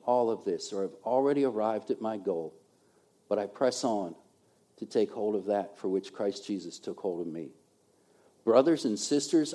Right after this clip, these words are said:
I do not consider myself yet to have taken hold of it,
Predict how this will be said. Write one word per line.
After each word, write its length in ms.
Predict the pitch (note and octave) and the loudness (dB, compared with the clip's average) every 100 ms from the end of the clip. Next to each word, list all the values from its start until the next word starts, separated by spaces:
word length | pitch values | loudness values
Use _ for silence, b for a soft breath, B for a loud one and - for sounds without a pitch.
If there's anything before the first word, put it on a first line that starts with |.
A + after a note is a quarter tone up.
| G#2+ | -4
I 80 | |
do 140 | G2+ G2 | -2 -2
not 420 | F#2+ G#2+ C3+ C#3 | 0 2 0 -2
consider 480 | C3+ F#2+ - C3 C3+ | -6 -6 0 4 4
myself 520 | C3 A2 - A2 F#2+ | 2 -2 0 0 0
yet 480 | G2+ G2+ - B2 - | 0 4 4 4 -4
to 160 | D3 C#3 | -4 -2
have 180 | C#3 | -2
taken 320 | C3+ C#3+ C#3+ C#3 | 0 0 0 -4
hold 240 | B2 F#2+ | 0 0
of 80 | F2 | 0
it, 180 | F2 | -2